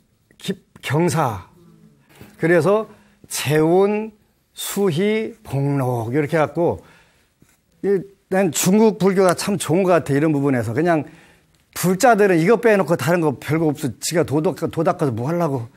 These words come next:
그걸 도 닦고 뭐 할 거야. 그지? 이거부터 갖춰놓고, 갖춰놓고서 그다음에 가서 도를 닦든 법을 닦든 하면 되는데 요게 돼 있지도 않은 상황에서 혼자 하고 댕겨버리면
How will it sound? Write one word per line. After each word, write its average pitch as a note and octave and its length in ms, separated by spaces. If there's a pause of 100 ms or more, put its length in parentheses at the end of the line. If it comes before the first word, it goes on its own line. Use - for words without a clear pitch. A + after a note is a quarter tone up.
(440)
그걸 F3 180 (320)
도 F#3 100
닦고 D#3+ 180
뭐 D3+ 120
할 G3 100
거야. D#3 260 (140)
그지? D#3+ 340 (760)
이거부터 F3+ 520
갖춰놓고, D#3 960
갖춰놓고서 D#3 760 (360)
그다음에 E3 400
가서 D3+ 540
도를 B2 360
닦든 F#3 800
법을 F#3 340
닦든 E3 360
하면 E3+ 240
되는데 D3+ 520 (480)
요게 G3+ 300
돼 E3+ 240
있지도 G3 540
않은 F3+ 260
상황에서 F3+ 600
혼자 G#3 340
하고 F3+ 220
댕겨버리면 E3 800